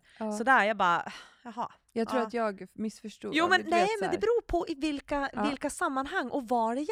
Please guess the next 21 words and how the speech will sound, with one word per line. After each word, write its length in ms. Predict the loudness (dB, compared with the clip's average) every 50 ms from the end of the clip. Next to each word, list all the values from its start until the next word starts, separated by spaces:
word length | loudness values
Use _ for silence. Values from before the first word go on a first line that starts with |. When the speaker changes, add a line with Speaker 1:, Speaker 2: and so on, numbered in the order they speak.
| -2
Speaker 2:
gäller. 240 | -2 -2 -4 -4 -6 -6
Speaker 1:
Mm. 340 | -4 -2 0 0 -2 -4 -6 -14 -20 -10
Speaker 2:
Men 120 | -8 0 2
det 80 | 4
är 80 | 4 4
det 300 | 2 0 0 0 0 0
här 60 | 0 -2
också 200 | -4 -6 -12 -8
som 100 | -6 -6
är 60 | -6
så 120 | -2 -2
jävla 220 | -2 0 0 0 -2
roligt, 380 | -2 -2 -4 -4 -4 -4 -4
att 100 | -6 -6
vi 100 | -6 -6
är 40 | -6
så 120 | -6 -6
dubbla 500 | -10 -10 2 2 2 2 2 0 -2 0 0 0
i 40 | 0
allting. 340 | -2 -4 -6 -10 -10 -8 -6
Speaker 1:
Ja. 220 | -4 -2 -4 -4